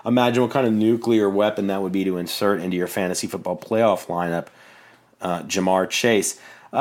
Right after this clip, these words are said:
other publications I'm seeing showing Devontae Smith, Philadelphia Eagles, as a buy target. Again,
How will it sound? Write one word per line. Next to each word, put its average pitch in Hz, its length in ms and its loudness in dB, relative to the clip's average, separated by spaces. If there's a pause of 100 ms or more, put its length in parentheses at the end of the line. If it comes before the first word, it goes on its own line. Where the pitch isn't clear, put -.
other 180 220 6
publications 175 720 4
I'm 151 200 2
seeing 160 640 2 (220)
showing 139 640 2
Devontae 123 680 2
Smith, 127 540 2 (100)
Philadelphia 120 640 0
Eagles, 123 400 -2
as 101 100 -6
a 101 80 -4
buy 110 300 0
target. 120 340 -2
Again, 151 380 -2